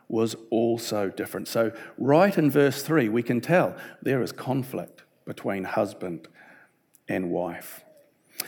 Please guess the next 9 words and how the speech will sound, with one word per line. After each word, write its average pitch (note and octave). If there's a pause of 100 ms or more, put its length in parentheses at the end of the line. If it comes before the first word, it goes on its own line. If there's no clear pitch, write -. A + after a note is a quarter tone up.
(120)
And A#2
then F#3+
from G3
verses C#3+
seven D#3
and D3+
eight, F#2+ (580)
David D#3
sends B2+